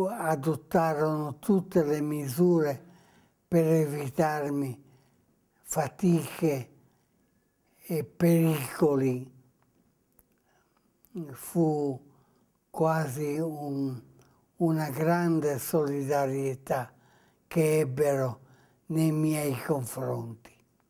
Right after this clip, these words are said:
Fame non posso dire di aver,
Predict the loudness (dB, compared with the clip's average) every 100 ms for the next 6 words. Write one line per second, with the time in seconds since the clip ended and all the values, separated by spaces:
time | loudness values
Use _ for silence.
0 | _ _ -16 -4 0 2 2 2 4 2
1 | -2 -6 -20 _ _ _ _ 0 4 6
2 | 6 6 6 6 6 4 2 4 4 4
3 | 0 0 2 4 2 4 2 0 -4 -10
4 | -20 _ _ _ _ -6 2 2 2 2
5 | 0 2 0 0 -2